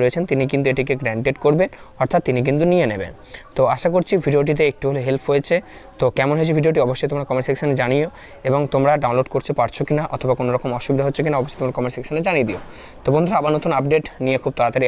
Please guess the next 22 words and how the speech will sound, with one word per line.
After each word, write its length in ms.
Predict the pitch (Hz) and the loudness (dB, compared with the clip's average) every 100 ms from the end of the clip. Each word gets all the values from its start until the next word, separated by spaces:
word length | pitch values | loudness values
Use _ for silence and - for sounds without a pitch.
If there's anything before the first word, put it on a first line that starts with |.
| 117 | 0
আসছি। 200 | - 185 - - - - | -2 -8 -10 -18 -20 -6
তো 40 | 117 123 | -2 0
প্রত্যেক 240 | 135 165 156 | 0 0 0
আমার 100 | 147 | 2
চ্যানেলের 220 | 135 131 | 0 0
সাথে 140 | 135 139 | 0 0
থেকো, 180 | 160 165 170 | 0 0 0
চ্যানেলের 300 | 143 117 117 113 - - - | 0 0 0 -2 -16 -12 -4
সদস্য 240 | 120 127 139 | -2 0 0
হয়ে 100 | 143 | 0
থেকো, 140 | 143 165 - - - | 0 -2 -4 -18 -6
subscribe 320 | 180 175 170 143 | -4 -2 -2 0
করে 100 | 120 | 0
রেখে 120 | 117 131 | 2 2
দিও 100 | 135 | 2
পরবর্তী 280 | 139 123 113 | 2 2 0
update 180 | 113 120 139 | 0 0 2
পাওয়ার 200 | 160 113 | 2 0
জন্য। 140 | 110 101 - - - - | -6 -8 -12 -20 -20 -6
ততক্ষণে 360 | 156 156 180 170 - | -2 -2 0 0 0
প্রত্যেককে 360 | - 139 139 123 | -2 -2 -2 -2
জানাই 280 | 113 107 | -6 -6